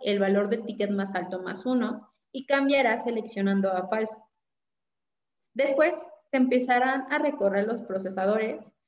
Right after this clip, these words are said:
que ya estaban en la cola se tiene que esperar a que el procesador siguiente en la cola ya haya escogido su turno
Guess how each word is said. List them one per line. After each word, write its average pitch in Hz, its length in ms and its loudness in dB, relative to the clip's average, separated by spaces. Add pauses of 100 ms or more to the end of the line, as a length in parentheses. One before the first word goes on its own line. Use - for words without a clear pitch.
(180)
que 196 100 4
ya 196 100 6
estaban 196 400 0
en 180 100 -6
la 180 160 -6
cola 226 340 2 (720)
se 220 80 4
tiene 277 300 0
que 285 80 2
esperar 247 560 2 (120)
a 214 140 -8
que 202 80 0
el 196 100 0
procesador 196 600 -2
siguiente 240 400 0
en 240 80 0
la 202 140 -4
cola 196 460 0 (140)
ya 240 380 2
haya 214 260 0
escogido 202 540 -4
su 208 180 -10
turno 220 500 -2